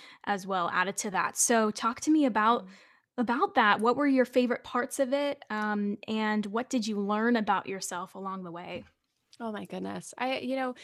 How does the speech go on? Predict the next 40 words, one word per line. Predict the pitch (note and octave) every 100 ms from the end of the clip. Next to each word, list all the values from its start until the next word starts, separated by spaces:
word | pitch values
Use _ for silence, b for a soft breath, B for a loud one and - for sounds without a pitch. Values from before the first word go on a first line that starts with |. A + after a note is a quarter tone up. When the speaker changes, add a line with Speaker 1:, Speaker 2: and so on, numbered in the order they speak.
| B B D4
Speaker 2:
I | A#3
feel | A#3 D4 D#4+
like | E4 C4
I | G#3
left | G3+ G3+ -
that | F#3 -
tour | - F#3+ F#3
five | - F#3+ G3 G3+
years | F#3 F#3 F3
older | F3+ F3+ F3+ F3+
than | F3+ F#3
when | F3+
I | F3
started | F3 - F4+ E4+ E4
it, | A#3+ D#4+ - D4 -
you | C4+
know, | A#3+ A#3+
Speaker 1:
<laughs> |
Speaker 2:
and |
it | B3+
was | C4
only | C#4+ D#4
a | A#3
two-year | - B3+ A3
contract. | F#3+ A3 G#3+ G3 F#3 F3+ -
So, | - F#3+ F3+
so | -
that's | G#3 G#3+ -
some | G3+
quick | - F#3
aging, | F#3 F#3+ F#3 F3 F3
but | A3 - _ B B B B B B _ _
<sighs> | - - - - - _
you | - C#4
know, | C#4+ C#4 C4+ - _ _ _ _ _ _ -
tour | - C4 C4+ C4+ C#4
life, | A3+ A3 A3 - -
much | F#3 F3 -
like | A#3+ -
covid | A#3 A3+ A3+ A3